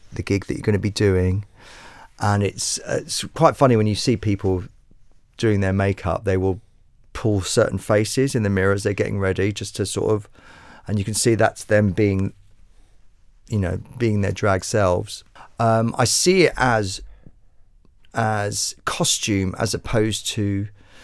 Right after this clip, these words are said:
just being, um, feminine or being a woman. I, I, I see it more of a fluid, um, path between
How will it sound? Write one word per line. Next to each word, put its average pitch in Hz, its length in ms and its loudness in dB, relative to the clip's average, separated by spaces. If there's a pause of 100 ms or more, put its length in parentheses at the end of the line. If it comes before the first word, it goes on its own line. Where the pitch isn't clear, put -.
(1160)
just - 360 2
being, 117 520 4 (800)
um, 107 640 -2 (180)
feminine 101 680 4
or 98 640 2
being 117 280 0
a 113 100 6
woman. 101 540 2
I, 104 200 -2
I, 107 140 -2 (120)
I 110 100 -2
see 101 320 -2 (140)
it - 200 -8
more 104 240 0
of 90 100 -4
a 95 60 -2
fluid, 101 640 0 (1200)
um, 90 480 0
path 95 360 0
between 98 600 0